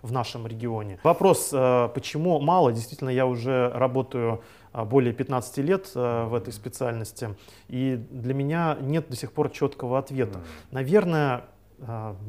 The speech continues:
Speaker 1: делаем только предположение, наверное, э, опять-таки отсутствие какого-то определенного, ам, узкого,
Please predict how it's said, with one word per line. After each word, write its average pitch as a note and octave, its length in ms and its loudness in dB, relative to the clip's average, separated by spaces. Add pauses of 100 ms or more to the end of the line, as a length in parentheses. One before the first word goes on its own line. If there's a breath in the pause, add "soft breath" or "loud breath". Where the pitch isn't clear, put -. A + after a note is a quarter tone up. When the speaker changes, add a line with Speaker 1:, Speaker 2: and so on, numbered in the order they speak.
Speaker 1:
делаем B2 300 4
только C3 200 2
предположение, C3+ 800 0 (380 loud breath)
наверное, C#3+ 800 0
э, A#2 360 -4 (760)
опять-таки D#3 500 2
отсутствие D#3+ 600 2
какого-то D3 720 2
определенного, B2 1120 0 (320 soft breath)
ам, A2 960 -6
узкого, C3+ 760 2